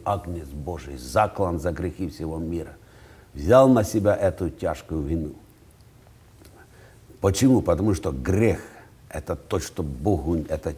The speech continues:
чуждо Его природе, Его естеству. То, что разделило нас с Богом, но Он взял это на себя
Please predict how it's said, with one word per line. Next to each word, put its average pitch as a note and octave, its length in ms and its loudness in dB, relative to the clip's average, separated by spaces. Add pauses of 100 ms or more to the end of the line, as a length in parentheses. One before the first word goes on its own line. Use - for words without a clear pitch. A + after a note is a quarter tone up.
чуждо F#2 380 0
Его E2+ 220 -2
природе, E2+ 600 -4
Его E2+ 280 -2
естеству. D#2+ 680 -8 (640)
То, G#2 100 2
что F#2 180 0
разделило F2+ 600 2
нас D2+ 260 -4
с C2+ 40 -10
Богом, C#2+ 400 -6
но E2 140 0
Он D2 100 0
взял D#2 380 -4
это D2+ 220 -8
на D2 160 -8
себя - 400 -14